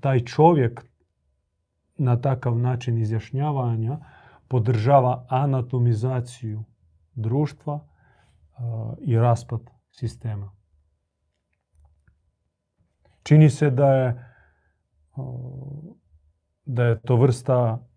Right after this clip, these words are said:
liberalizacije i emancipacije čovjeka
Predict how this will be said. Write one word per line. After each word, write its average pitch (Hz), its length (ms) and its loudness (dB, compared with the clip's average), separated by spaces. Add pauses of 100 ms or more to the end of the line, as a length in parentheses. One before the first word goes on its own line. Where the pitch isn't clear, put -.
(340)
liberalizacije 123 1500 2
i 120 380 -2
emancipacije 123 960 0
čovjeka 104 640 -8